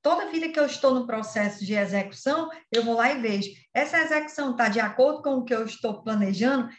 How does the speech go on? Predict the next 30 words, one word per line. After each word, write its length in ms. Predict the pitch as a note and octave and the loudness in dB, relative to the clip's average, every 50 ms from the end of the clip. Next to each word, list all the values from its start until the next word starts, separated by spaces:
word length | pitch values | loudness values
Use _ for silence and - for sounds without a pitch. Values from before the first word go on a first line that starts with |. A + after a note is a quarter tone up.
| _ _ - | _ _ 0
Essa 300 | - C4 D4+ D4+ D#4 E4 | 2 2 2 2 2 0
execução 720 | D#4 D#4 D#4 D4+ D4+ D4+ - - - C#4 C#4+ C#4+ B3+ - - - - _ - | 0 2 2 0 0 0 -6 -4 -4 -2 -2 -2 -4 -6 -8 -16 -20 _ -2
vai 200 | G3 B3 C4 C4 | 0 2 2 2
me 180 | C4 C4+ B3+ | 0 -2 -4
trazer, 720 | - B3+ B3+ A#3 G#3+ F#3 F3 F3+ A#3 C4+ D4+ D#4 D#4 D#4 - - _ _ _ _ _ - | -2 0 2 2 2 0 0 2 2 2 4 2 0 -4 -6 -16 _ _ _ _ _ -10
é, 280 | - A3 A3 A3+ A3 - B3+ | -6 -4 -4 -4 -4 -2 -4
o 20 | |
resultado, 1000 | A#3 F#3 A3+ A#3+ A#3 A3+ A3+ G#3 - - - A3 B3 C#4 D4 D4 A#3 A3 G3+ G3 - - _ _ _ - - | 0 4 4 4 4 4 0 -8 -8 -4 -2 0 2 2 2 2 0 -2 -6 -8 -10 -18 _ _ _ -12 -8
é, 260 | G#3+ G#3+ G#3+ G#3 - - | -6 -4 -4 -4 -4 -4
adequado, 640 | A3+ A3+ G3+ A3 - - - A3 A#3 B3+ C#4 C#4 A#3+ | -4 -2 -2 -2 -2 -4 -4 -2 -2 0 0 0 -2
o 40 | A3+ | -2
resultado 600 | G#3 A#3+ A3+ A3+ G#3+ G3+ - A#3 A#3+ C4+ C4 - | 0 -2 -2 -4 -6 -4 -2 0 0 -2 -2 -6
que 80 | - | -10
foi 200 | C4 - B3 G#3+ | -4 -2 -2 -2
planejado? 720 | - - G#3 G3+ G3 F#3+ F#3+ F3+ G#3+ B3 C4+ C#4 C4 G#3+ - - _ _ - | -2 -4 -4 -2 -2 -2 -2 -2 0 2 2 2 0 -2 -6 -14 _ _ -8
Então, 280 | A#3 B3 B3 B3 C#4 C#4+ | -6 -4 0 0 0 0
eu 60 | D4 | 0
estou 260 | C#4+ - - D4 C#4+ | -4 -2 0 0 0
sendo, 600 | C#4+ - - - D#4 E4 F4+ - F4+ C#4 B3+ - _ _ | 0 -4 -10 -8 -6 -6 -6 -6 -8 -8 -10 -12 _ _
sempre 380 | _ - D#4 E4 - - - | _ -10 -8 -8 -8 -6 -6
buscando 760 | C4+ C4 D#4+ D4+ - - - - C4+ B3 A#3 A3 G3+ F#3+ E3 - - - _ - | -6 -4 -4 -6 -6 -6 -2 2 4 4 4 4 2 -2 -4 -10 -16 -20 _ -12
o 60 | G#3+ | -10
que 140 | G3+ - A#3+ | -6 -6 -6
foi 240 | A#3 - A3 G3+ G#3 | -4 -4 -6 -6 -2
planejado, 760 | - G3 F#3+ F#3 F3+ F3+ F3 G#3 A#3+ C4+ D4 D4 - D#4 - - _ _ | -2 -2 -2 -2 -2 -2 2 2 4 4 4 2 0 -6 -12 -16 _ _
está 260 | - - - B3+ A3+ | -14 -6 -2 0 0
direito 440 | A3 F#3+ G#3 G#3 G#3 G3+ G3 - - | 0 0 0 0 2 0 0 -2 -4
com 180 | - - G3 G3 | -6 -4 -2 0
a 80 | G3 | 0
execução, 720 | G3 F#3+ F#3+ G3+ G3 G3 - - - - B3+ C4+ C#4+ C#4+ | -2 0 0 -2 -2 -2 -6 -10 -4 0 0 0 0 -2